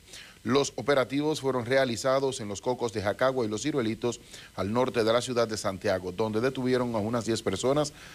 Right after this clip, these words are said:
Las autoridades aún no han dado a conocer las identidades de los detenidos. Durante los allanamientos fueron incautadas computadoras, documentos,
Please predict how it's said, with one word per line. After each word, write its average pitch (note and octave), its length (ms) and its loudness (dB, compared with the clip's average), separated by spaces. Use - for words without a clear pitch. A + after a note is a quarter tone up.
Las G#2+ 200 2
autoridades A#2 720 2
aún B2 280 -2
no B2 100 2
han A#2 80 0
dado A#2+ 200 2
a A2+ 60 0
conocer A#2 520 0
las - 260 0
identidades B2+ 760 0
de A#2 100 0
los F2 220 -6
detenidos. G2+ 560 -2
Durante B2 320 4
los A#2+ 140 -2
allanamientos A#2+ 640 0
fueron A#2+ 240 0
incautadas A#2 680 2
computadoras, A2+ 840 2
documentos, A2+ 720 -4